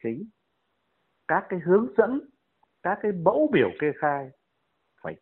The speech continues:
tinh giản tối đa, phải rất rõ ràng, dễ hiểu để người dân sử dụng cái dịch vụ công điện tử chỉ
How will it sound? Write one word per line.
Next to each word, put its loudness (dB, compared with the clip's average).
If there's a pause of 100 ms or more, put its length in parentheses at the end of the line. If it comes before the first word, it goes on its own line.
tinh 0
giản 0 (140)
tối 2
đa, 2 (840)
phải -8 (120)
rất 4 (120)
rõ 0 (180)
ràng, 2 (140)
dễ -2
hiểu -6 (480)
để -4 (100)
người -4
dân -4 (160)
sử 2
dụng 4 (140)
cái -4 (140)
dịch -8
vụ -8
công 2
điện 0
tử -2 (680)
chỉ 0